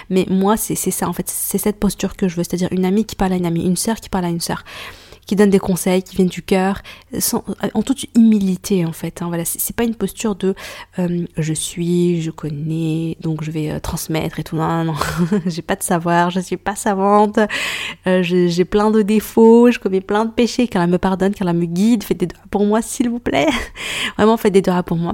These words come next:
qu'Allah me guide sur le droit chemin, qu'Allah me préserve, euh, des péchés, de tout mal, et cetera. Parce que vraiment je suis pas du tout parfaite,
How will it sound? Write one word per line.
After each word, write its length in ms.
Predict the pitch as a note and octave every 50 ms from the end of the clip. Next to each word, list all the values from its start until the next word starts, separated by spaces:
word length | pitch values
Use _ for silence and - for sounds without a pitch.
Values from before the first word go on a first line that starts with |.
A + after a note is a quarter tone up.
| A#3 A3+ -
qu'Allah 180 | - F#3+ F3
me 100 | E3 E3+
guide 180 | E3+ E3 F#3+ F#3
sur 120 | - G#3
le 20 | F3
droit 100 | E3 E3
chemin, 260 | - - F3+ F3+ F#3
qu'Allah 200 | F#3 - E3+ E3
me 100 | D#3+ D#3+
préserve, 460 | - - - F3+ F3 F#3 F#3 F#3 F3+ F3
euh, 240 | D#3+ D#3 D#3 D#3 - -
des 180 | E3+ E3 - -
péchés, 260 | - F3 - - G3+
de 80 | F3+
tout 180 | E3+ - - F#3
mal, 180 | F3+ F3+ F#3 F3
et 60 | E3+
cetera. 260 | - - - E3+ E3 - - - - - - -
Parce 140 | - F3 -
que 80 | - F3
vraiment 280 | E3 F3 F3 E3+ F3
je 100 | F3 F3+
suis 160 | F3 - -
pas 140 | - - E3+
du 100 | E3 D#3+
tout 80 | - -
parfaite, 340 | - E3 - - F#3+ -